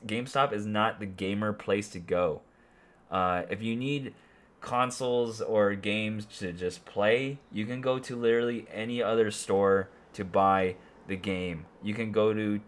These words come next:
Target, Best Buy, uh, you can go get it on Amazon, um, you know, Walmart. You can go to any of those stores just to get a game,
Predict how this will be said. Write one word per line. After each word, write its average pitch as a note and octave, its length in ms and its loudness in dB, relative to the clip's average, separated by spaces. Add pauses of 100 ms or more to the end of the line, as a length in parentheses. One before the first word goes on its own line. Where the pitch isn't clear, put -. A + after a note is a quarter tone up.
(140)
Target, A2 720 2
Best G2+ 360 2
Buy, G#2 520 2 (520)
uh, F#2 260 0
you F#2+ 60 -8
can G#2+ 160 -10
go G#2 180 4
get G#2+ 200 0
it A2 40 2
on F#2+ 260 0
Amazon, G#2 840 -2 (500)
um, F2 800 -2 (100)
you - 80 -4
know, E2 140 -4
Walmart. A2 640 4 (100)
You B2 80 -8
can E3+ 120 -2
go F3+ 140 4
to D3+ 200 4 (240)
any E3+ 240 2
of D#3 80 6
those B2 160 8
stores F#2 380 2
just C3+ 200 -2
to C#3+ 60 -8
get C3+ 140 0
a A2+ 40 -2
game, G#2 420 -2